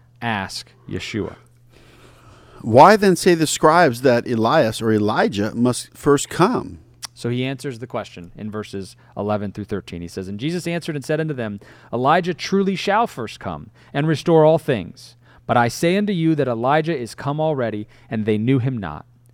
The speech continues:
Speaker 1: but have done unto him whatsoever they listed. Likewise shall also the Son of Man suffer of them."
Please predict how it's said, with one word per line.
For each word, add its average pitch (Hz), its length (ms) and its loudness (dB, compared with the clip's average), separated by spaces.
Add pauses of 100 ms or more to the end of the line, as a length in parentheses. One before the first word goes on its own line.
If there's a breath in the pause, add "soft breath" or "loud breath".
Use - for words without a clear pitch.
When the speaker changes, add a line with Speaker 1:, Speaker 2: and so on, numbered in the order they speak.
(260 soft breath)
Speaker 1:
but 131 100 0
have 131 220 0
done 170 220 2
unto 190 260 0
him 135 260 -2
whatsoever 151 640 -2
they 151 120 -2
listed. 95 500 -8 (400 soft breath)
Likewise 180 540 2
shall 135 220 -2
also 147 380 -2
the 131 100 -10
Son 160 220 -4
of 170 100 -8
Man 117 240 -6
suffer - 400 -6
of 123 220 -6
them." 85 220 -12